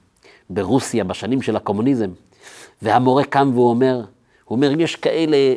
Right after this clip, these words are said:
אנשים שעדיין חיים כמו בימים החשוכים, שטוענים שיש כל מיני דברים שאנחנו לא יכולים לראות אותם,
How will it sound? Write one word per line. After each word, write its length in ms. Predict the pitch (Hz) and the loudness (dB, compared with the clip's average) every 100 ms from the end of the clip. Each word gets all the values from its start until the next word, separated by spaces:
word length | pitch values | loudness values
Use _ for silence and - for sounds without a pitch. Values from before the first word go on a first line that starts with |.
| - - _ _ _ - | -4 -20 _ _ _ -16
אנשים 460 | 117 117 - 165 143 | -12 -10 -6 -6 -4
שעדיין 420 | 123 123 147 139 | -6 -4 -4 -4
חיים 480 | - 143 165 147 127 _ _ _ _ _ _ _ _ - | -4 0 0 -2 -6 _ _ _ _ _ _ _ _ -10
כמו 440 | 131 147 160 147 | -2 2 4 4
בימים 1000 | 131 127 120 110 - - - 107 117 160 | 4 4 2 -2 -6 -18 -14 -6 -2 0
החשוכים, 680 | 113 110 - 127 190 196 135 - _ _ _ | 0 -2 -4 0 2 2 -2 -8 _ _ _
שטוענים 640 | - 120 131 131 220 214 | -12 -4 2 2 2 -2
שיש 640 | 156 156 180 190 160 - - _ _ - - _ _ _ _ _ - | -2 0 4 2 0 -8 -20 _ _ -20 -20 _ _ _ _ _ -2
כל 140 | 175 | 2
מיני 720 | 180 170 185 185 165 147 117 107 | 4 4 6 6 4 0 -6 -12
דברים 440 | 107 110 127 175 185 | -10 0 2 2 2
שאנחנו 340 | 143 143 123 | 0 0 2
לא 120 | 131 | 4
יכולים 340 | 139 135 131 127 | 4 4 0 2
לראות 280 | 117 185 180 | 2 2 2
אותם, 300 | 156 147 | 0 -2